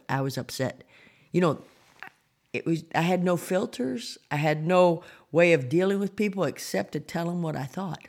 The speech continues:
And a warring tribe, you know, they, they freely tell what they want to say. Then another thing about 'em is they, uh, they don't have any regrets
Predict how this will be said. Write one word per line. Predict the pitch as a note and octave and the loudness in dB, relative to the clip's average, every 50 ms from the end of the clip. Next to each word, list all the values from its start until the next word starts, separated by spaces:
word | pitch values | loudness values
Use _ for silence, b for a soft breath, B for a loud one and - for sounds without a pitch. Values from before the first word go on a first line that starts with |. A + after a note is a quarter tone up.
| - _ _ _ _ _ _ _ _ _ _ _ _ _ _ _ _ _ _ _ - - | -20 _ _ _ _ _ _ _ _ _ _ _ _ _ _ _ _ _ _ _ -8 -2
And | - F#3+ F3+ E3 | 0 2 2 4
a | D#3+ | 4
warring | E3+ F#3+ A#3 C#4+ C#4+ G#3 D#3+ C3+ | 4 4 2 2 2 0 0 0
tribe, | - D#3+ D3 C#3+ C#3+ C#3+ - - - - _ _ - | 2 4 4 4 4 0 -4 -8 -14 -20 _ _ -2
you | E3+ | -2
know, | E3 C#3 C3+ - - - | -2 -2 -4 -6 -8 -4
they, | C3+ D#3 D3+ C#3+ | -2 0 0 0
they | G2+ E2+ D3 D3 C3+ C3+ B2+ - | -2 -4 -4 -2 -2 -4 -6 -10
freely | - - - A3+ A3 F3+ D3 | -8 -4 -2 0 0 0 0
tell | B2+ - G3 G3+ G#3 E3 | 0 -2 -2 -2 0 -2
what | C3 A#2+ | -2 -2
they | - A#2+ | -4 -6
want | A#2+ A#2+ A#2+ C3+ | -6 -6 -8 -10
to | C3 | -8
say. | - - C3 D#3 E3+ B B B G#3 B B B - | -6 -6 -4 -4 -6 B B B -16 B B B 0
Then | C3+ E3+ G3 F#3+ F3 E3 | 2 4 4 6 4 4
another | D#3+ F3+ A#3 D#4+ D#4+ | 4 2 2 0 -2
thing | - - D3 D3 D3 | -2 -2 -2 -2 -2
about | C#3 C3+ C3 C#3 C#3+ | 0 0 0 0 0
'em | F3+ G3+ G#3 - | -2 -4 -4 -4
is | - C#3+ C#3 D3 D#3+ D3+ - B B B B B B B B | -2 -2 -2 -2 -2 -4 -10 B B B B B B B B
they, | - C3+ D#3+ D#3+ D3+ D3 D3+ C#3+ - - - - | -4 0 2 2 4 2 2 0 -4 -8 -6 -2
uh, | - C#3 C3+ B2 A2 - - - - _ _ _ _ _ _ _ _ _ _ - | 0 0 0 0 0 -2 -6 -8 -12 _ _ _ _ _ _ _ _ _ _ -2
they | D#3 D#3 | 0 2
don't | D#3+ C#3 C#3+ | 2 0 -2
have | D3 D3+ D3 C3+ - - - | -2 -4 -4 -4 -8 -6 -4
any | E3 F#3 G3+ F#3+ D#3+ C#3+ C#3 C3+ - | -2 0 0 0 0 0 -2 -4 -4
regrets | - C#3 C#3+ C3+ B2+ C#3 D3+ E3+ F#3 - - - - - - - - | -4 -4 -4 -4 -2 0 2 2 2 2 0 -4 -10 -12 -12 -12 -14